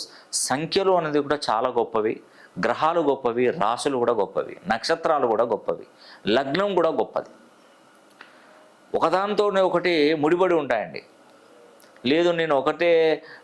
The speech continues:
ఆ, అది చేస్తానంటే కుదరదు. వెహికల్ కొనుక్కున్నావు, నేను బండిలో పెట్రోల్ పోయకుండా నేను తిరుగుతానంటే అది సాధ్యం కాదు.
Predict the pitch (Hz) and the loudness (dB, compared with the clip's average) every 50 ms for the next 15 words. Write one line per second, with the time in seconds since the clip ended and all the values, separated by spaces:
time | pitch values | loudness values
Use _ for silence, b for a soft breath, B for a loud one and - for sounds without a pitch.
0 | - 120 123 127 123 123 123 127 123 123 117 107 104 113 123 123 120 147 156 147 | -2 0 2 2 2 2 2 2 2 2 2 2 2 2 0 0 0 0 0 0
1 | - - 151 143 143 139 147 139 120 113 110 98 90 80 - - - - - - | 0 -2 -2 -2 -2 -2 -2 -2 0 0 2 2 0 -2 -4 -8 -18 -20 -20 -20
2 | - - _ _ _ - - 101 98 113 135 139 160 170 151 156 151 143 - 143 | -20 -20 _ _ _ -16 -8 -2 0 0 0 0 0 0 0 0 0 0 -2 -2
3 | 131 117 98 85 - - - - B B B B B B B B _ - 117 123 | -2 -2 -2 -4 -6 -10 -16 -20 B B B B B B B B _ -6 -2 0
4 | 127 123 120 117 117 110 110 113 120 135 156 165 160 160 147 139 151 156 165 165 | 0 2 2 2 0 0 0 0 0 2 2 2 2 2 0 0 2 2 2 2
5 | 160 160 156 156 151 151 156 147 147 143 135 135 139 147 147 147 143 135 135 135 | 2 2 2 0 0 0 0 0 -2 -2 0 0 2 2 2 2 0 -2 -2 -2
6 | 143 143 131 117 98 - - 107 107 110 110 104 98 92 90 90 - | -2 -2 -2 -4 -2 -2 -2 -2 0 -2 -4 -2 0 -2 -2 -2 -4